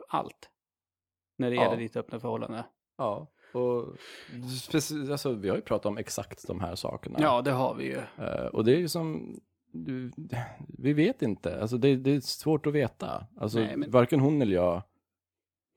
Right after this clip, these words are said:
Speaker 1: Jag hade ju, jag hade ju jätte-, jättesvårt, som, som många lyssnare minns, eh, över det här till en början.
Speaker 2: Mm.
Speaker 1: Men jag har ju liksom, jag vet ju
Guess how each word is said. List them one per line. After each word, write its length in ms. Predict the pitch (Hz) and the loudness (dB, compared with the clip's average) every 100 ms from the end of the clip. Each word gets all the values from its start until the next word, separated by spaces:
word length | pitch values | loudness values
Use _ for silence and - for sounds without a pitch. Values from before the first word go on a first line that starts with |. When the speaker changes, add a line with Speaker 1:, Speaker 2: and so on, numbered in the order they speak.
| _ _ | _ _
Speaker 1:
Jag 160 | 160 165 | 8 10
hade 200 | 175 160 | 10 8
ju, 180 | 160 | 6
jag 140 | 175 185 | 6 6
hade 200 | 185 170 | 6 6
ju 120 | 156 | 4
jätte-, 360 | 147 135 - 139 | 4 2 0 2
jättesvårt, 920 | 127 - 120 - 127 113 - - - _ _ _ _ _ _ _ - | 2 0 -6 -4 -4 -4 -8 -16 -16 _ _ _ _ _ _ _ 0
som, 280 | 139 135 156 | 2 2 0
som 200 | 143 131 | 2 4
många 300 | 135 123 117 | 4 4 2
lyssnare 400 | 120 - 117 113 | 0 -2 -2 -2
minns, 500 | 104 - - - - _ _ _ _ 151 | -2 -4 -8 -12 -18 _ _ _ _ -12
eh, 400 | 127 - - - - - - _ - - _ - 247 311 _ _ _ _ 175 | -12 -12 -14 -16 -16 -16 -18 _ -16 -16 _ -20 -18 -20 _ _ _ _ 0
över 220 | 147 131 | 4 4
det 60 | 117 | 4
här 300 | 110 117 - - _ _ - | 2 -2 -6 -14 _ _ -8
till 140 | 135 127 | 0 2
en 80 | |
början. 500 | 120 117 113 110 127 - _ _ - | 4 2 0 -4 -6 -12 _ _ -4
Speaker 2:
Mm. 220 | 104 95 - _ _ - | -2 -2 -8 _ _ -4
Speaker 1:
Men 180 | 143 135 | 2 4
jag 140 | 139 | 6
har 140 | 143 151 | 4 2
ju 160 | 139 | 2
liksom, 360 | 131 127 143 135 143 180 | 0 -4 -4 -4 -6 2
jag 220 | 170 151 | 4 6
vet 460 | 147 151 120 - | 6 4 2 -2
ju 180 | 123 110 | -4 -2